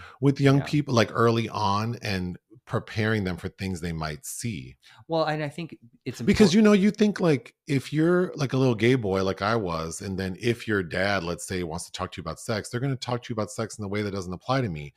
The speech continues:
Speaker 2: Right.
Speaker 1: So my dad telling me there's enough sperm on the tip of a needle to get a girl pregnant, it's like, uh, I don't know
Speaker 2: I
Speaker 1: that
Speaker 2: got
Speaker 1: I
Speaker 2: you.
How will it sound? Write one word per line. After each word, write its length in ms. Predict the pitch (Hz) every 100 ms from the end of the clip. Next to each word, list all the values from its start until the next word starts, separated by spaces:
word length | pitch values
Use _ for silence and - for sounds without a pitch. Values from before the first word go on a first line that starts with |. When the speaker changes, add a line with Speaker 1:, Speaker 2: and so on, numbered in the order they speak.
| 113
Speaker 2:
Right. 180 | 101
Speaker 1:
So 100 | -
my 120 | 117 110
dad 260 | 113 113
telling 280 | - 110 104
me 140 | 101 98
there's 200 | 98 92
enough 200 | 95 90
sperm 420 | - 101 98 95
on 80 | 85
the 80 |
tip 260 | 80 - -
of 140 | 90
a 80 | 85
needle 380 | 82 92 92 85
to 140 | -
get 120 | 80 87
a 60 |
girl 160 | 73 82
pregnant, 380 | - 104 90 82
it's 120 | -
like, 260 | 82 - _ _ _ _ - _ _ -
uh, 320 | 110 101 98
I 120 | 98
don't 200 | 113 120
know 140 | 110 107
Speaker 2:
I 80 | 104
Speaker 1:
that 40 | 98
Speaker 2:
got 260 | 117 98
Speaker 1:
I 40 | 107
Speaker 2:
you. 180 | 107